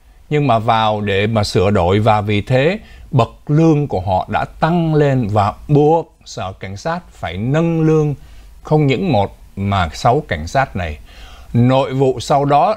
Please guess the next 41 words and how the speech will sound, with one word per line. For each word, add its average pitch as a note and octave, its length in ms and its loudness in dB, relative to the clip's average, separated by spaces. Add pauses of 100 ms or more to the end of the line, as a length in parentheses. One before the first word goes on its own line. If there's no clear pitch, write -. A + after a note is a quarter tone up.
(140)
đổ G#2 560 0
bể G2+ 520 0
bởi G2 240 2
vì A2 240 2
có D#3 260 0
người A2+ 340 0
nghi D3+ 300 4
ngờ. G#2 340 2 (300)
Họ A2 160 -4
nói E3 100 0
chứ: G#3 140 -2
"Ủa, G#2 280 2 (600)
mấy A3+ 300 2
cái F#3+ 120 -4
tay D#3 200 2
này B2 240 2
suốt A3 240 -2
ngày B2 160 0
thấy F3 160 2
đi E3+ 140 2
nhậu." B2 380 2 (400)
<laughs> - 80 4 (440)
Sau G3+ 400 2
giờ D3 200 2
làm C3+ 240 -2
việc C#3 260 0
đó F#3 180 -4
thì C#3+ 120 0
rất F#3 240 -2
là C#3+ 120 0
lười C3+ 280 2
biếng. A3 400 0 (640)
Mà, C3 100 -6 (300)
ừ, C#3 420 -6 (100)
sau F3+ 300 0
đó F#3 260 2
thì D3 80 -2
thấy G3 340 -2
nhậu G#3 340 0
nhẹt C#3 320 -2
mà C3 300 0